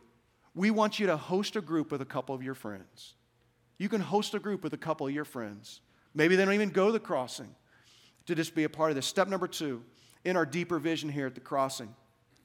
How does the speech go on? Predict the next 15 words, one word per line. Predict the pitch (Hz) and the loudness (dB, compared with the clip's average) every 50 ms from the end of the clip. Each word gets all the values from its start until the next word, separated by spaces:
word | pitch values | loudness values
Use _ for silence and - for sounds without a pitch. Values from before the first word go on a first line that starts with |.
| _ _ - | _ _ -6
is | - | -2
what | 170 175 | -2 0
we're | 156 156 | 0 0
calling | - - 151 139 139 135 120 | 0 -2 -2 -2 -2 -2 -2
Rooted. | 131 143 143 139 123 113 117 127 - _ _ _ _ _ _ _ _ _ _ _ _ _ - - - - - | -2 -2 -2 -2 -4 -6 -10 -14 -20 _ _ _ _ _ _ _ _ _ _ _ _ _ -20 -20 -10 2 4
That | 190 190 | 6 8
we're | 190 208 214 | 10 10 10
launching | 214 214 226 220 - 220 196 | 10 10 8 6 4 4 4
a | 180 170 | 4 4
brand | 156 127 160 175 175 180 202 220 214 | 4 4 4 6 6 6 6 4 4
new | 208 214 214 | 2 0 0
discipleship | 160 185 185 - - 170 175 180 - 202 185 - 220 196 - | 0 0 0 2 4 6 6 6 4 0 -2 -2 -2 -4 -4
strategy | - - - 180 170 170 156 135 131 147 | -6 0 4 4 6 6 4 2 -4 -8
called | 147 - 160 139 143 143 | -8 -6 -4 -4 -4 -2
Rooted. | 147 165 165 160 139 113 107 - | 0 0 0 0 -2 -4 -8 -12